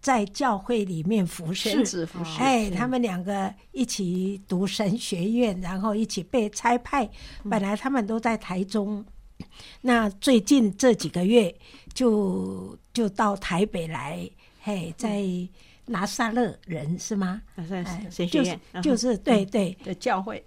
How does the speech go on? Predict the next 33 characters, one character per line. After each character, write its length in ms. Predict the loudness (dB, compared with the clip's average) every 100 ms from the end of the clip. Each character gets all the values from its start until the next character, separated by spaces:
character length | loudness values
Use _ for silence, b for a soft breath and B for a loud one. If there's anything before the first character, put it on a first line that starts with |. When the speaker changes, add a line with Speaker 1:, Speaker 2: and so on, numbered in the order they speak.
| -6
Speaker 3:
嗯。 100 | -4
Speaker 1:
是， 480 | -2 0 0 0 -4
那 240 | 0 2
两 240 | 2 0 -2
夫 160 | -4
妻 240 | -4 2 2
也， 340 | 2 0 -6 -10 0
也 220 | 2 2
都 200 | 2 0
一 140 | 0
起 300 | -4 -2 -4
都 240 | 0 0 2
在 260 | 2 0
教 240 | 2 2 2
会 160 | 2
里 100 | 0
面 200 | 0 0
服 260 | -2 -4 -4
侍 300 | -2 -2 -2
了， 160 | -4
等 200 | -6 -2
于 60 | 0
是 160 | 0 -2
传 260 | -2 0
道 160 | 4 4
人 380 | 4 2 2 0 B -4 2
跟 160 | 4
师 320 | 4 4 6
母 200 | 6 4
了。 120 | 0 -2
Speaker 3:
嗯。 100 | -6 B B
Speaker 1:
所 220 | 0 4
以 280 | 6 4 2